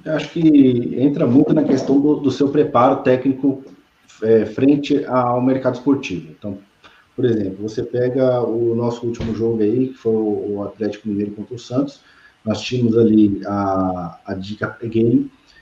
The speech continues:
e eu criei, eh, a expectativa de trabalhar no mercado de gols ao vivo, né, porque toda a atmosfera em si me levava pra isso. Durante a partida, o cenário era outro, né, não apresentou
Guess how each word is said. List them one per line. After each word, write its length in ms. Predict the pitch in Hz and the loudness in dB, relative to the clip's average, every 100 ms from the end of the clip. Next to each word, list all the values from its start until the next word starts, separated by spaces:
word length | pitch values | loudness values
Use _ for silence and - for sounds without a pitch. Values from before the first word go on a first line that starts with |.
| _ | _
e 60 | 131 | 4
eu 160 | 139 | 4
criei, 600 | - 190 147 156 - - - - | 2 4 8 8 4 -2 -16 -12
eh, 320 | 98 98 92 95 | 0 0 2 0
a 120 | 95 | -2
expectativa 840 | 95 - 110 - 107 - 117 127 - - _ | -2 -4 -4 -2 -4 -4 -4 -4 -8 -18 _
de 160 | - | -4
trabalhar 400 | 135 160 165 147 | 4 4 6 6
no 80 | 131 | 8
mercado 320 | 151 143 143 | 6 6 2
de 100 | 135 | -2
gols 300 | 127 110 127 | -2 2 4
ao 160 | 151 143 | 4 4
vivo, 260 | 113 - - _ | 2 -4 -10 _
né, 120 | 95 95 | -18 -18
porque 680 | - - 98 87 82 82 85 - | -18 -12 -6 -6 -6 -10 -14 -6
toda 560 | 120 147 143 113 104 - | 0 2 6 4 4 0
a 180 | 90 90 | -2 -2
atmosfera 560 | 90 104 101 - 95 | -2 -4 -4 -2 0
em 60 | 101 | 0
si 240 | 98 113 | -2 -6
me 120 | 123 139 | 2 4
levava 340 | 123 120 120 | 4 2 0
pra 180 | 151 156 | 0 0
isso. 260 | 95 - _ _ - - - | 0 -6 _ _ -20 -20 -2
Durante 380 | 185 254 254 190 | 2 4 4 4
a 40 | |
partida, 600 | 131 110 - 196 202 123 | 2 0 0 -2 2 4
o 120 | 123 | 4
cenário 460 | 143 185 135 - 180 | 2 4 4 4 4
era 180 | 175 240 | 4 4
outro, 380 | 160 151 - - _ _ _ _ | 4 4 0 -14 _ _ _ _
né, 120 | 98 | -16
não 220 | 98 120 | -8 -4
apresentou 840 | 151 175 156 160 135 147 185 175 | -2 0 2 2 0 2 2 2